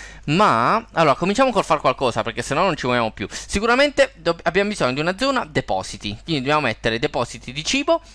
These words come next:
e depositi di, eh, stick, pietre e legna. Allora,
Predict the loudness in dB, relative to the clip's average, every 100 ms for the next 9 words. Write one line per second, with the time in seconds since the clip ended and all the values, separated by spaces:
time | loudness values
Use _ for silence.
0 | -4 -2 0 -2 0 0 -2 -4 -10 -10
1 | -8 -6 -6 -4 2 4 4 2 -2 -6
2 | -6 -2 0 0 -4 -2 -2 -2 0 0
3 | -2 -6 -8 -14 2 4 6 4 2 -4